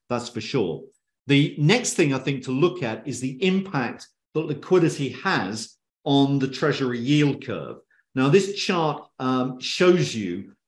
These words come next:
our index of global liquidity for the U S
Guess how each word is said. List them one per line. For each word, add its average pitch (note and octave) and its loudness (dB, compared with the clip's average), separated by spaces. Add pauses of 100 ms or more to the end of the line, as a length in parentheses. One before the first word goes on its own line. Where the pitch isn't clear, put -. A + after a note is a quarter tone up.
(100)
our C3 -2
index F3+ 2
of B2 -4
global C3+ 2
liquidity B2 -2
for A2 -14
the G#2+ -8
U C3 -2
S - -6